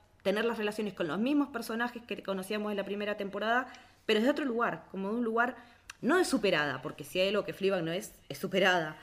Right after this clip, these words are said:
pero cómo ella tiene otra perspectiva y cómo tiene otra solidaridad para con su familia.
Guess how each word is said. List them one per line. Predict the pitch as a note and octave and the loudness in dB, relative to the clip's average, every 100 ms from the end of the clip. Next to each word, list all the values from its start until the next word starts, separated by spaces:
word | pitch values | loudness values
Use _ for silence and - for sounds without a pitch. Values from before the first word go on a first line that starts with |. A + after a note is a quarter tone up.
| - - - - | -20 -20 -20 0
pero | E3+ D#3+ D#3 D3+ C#3+ C#3 - - _ _ _ _ _ _ - | 2 4 2 0 -2 -4 -12 -20 _ _ _ _ _ _ -2
cómo | A3+ B3+ C4 | 0 2 0
ella | B3 B3+ | -2 -4
tiene | B3+ B3+ | 0 -2
otra | B3 A3 | 0 -2
perspectiva | F#3+ F3 F#3 - B3 | -2 -4 -6 -4 -4
y | B3 | -2
cómo | G#3+ G#3 | -2 -4
tiene | G3+ G#3 | -4 -6
otra | G#3 G3 | -4 -6
solidaridad | G3 F3+ F#3 F3+ E3+ F3+ G#3 F3 D#3 | -4 -2 2 2 2 2 2 2 -2
para | E3 D3+ | -6 -6
con | D#3 | -8
su | D#3+ | -10
familia. | - C#3 C3+ A#2+ - | -10 -8 -8 -10 -12